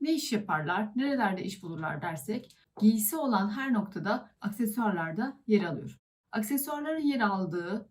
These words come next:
ya da aksesuarları oluşturmak için mutlaka farklı satış noktalarının olması için, aksesuarların satışlarının yapılabilmesi için tasarımların tabii ki farklı olması gerekiyor. Ve bu noktada da yine aksesuar tasarımcıları devreye giriyor. Aksesuar derken neyi kastediyoruz?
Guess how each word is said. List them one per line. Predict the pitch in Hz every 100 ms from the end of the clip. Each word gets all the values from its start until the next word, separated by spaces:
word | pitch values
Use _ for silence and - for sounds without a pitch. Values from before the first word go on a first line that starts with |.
| -
ya | 160
da | -
aksesuarları | - 226 214 226 226 247
oluşturmak | 214 202 - 180
için | - 269 - _ -
mutlaka | 277 269 196 - 202
farklı | - 175 185 - 240 220
satış | - 208 208 247 233
noktalarının | 202 208 175 160 160
olması | 160 156 -
için, | - - 254 -
aksesuarların | 202 208 214 214 196 190 190 247 -
satışlarının | - 214 208 - 214 202 190 202 208 -
yapılabilmesi | 165 196 185 202 180 175 -
için | 160 277 285
tasarımların | 285 269 240 180 170 185 247
tabii | 285 208 185
ki | 254
farklı | 233 214 202
olması | 156 160 151
gerekiyor. | 147 - 156 -
Ve | 269
bu | 311
noktada | 320 - 175 151
da | 131 240 - _ -
yine | 277 208 269 -
aksesuar | 214 240 214 220 214
tasarımcıları | 196 175 165 135 170 247 285 - -
devreye | 202 165 165
giriyor. | 139 - - - _ -
Aksesuar | 262 247 330 359 349 349
derken | 277 277 277 285 285 269
neyi | 269 269
kastediyoruz? | 240 214 190 135 - -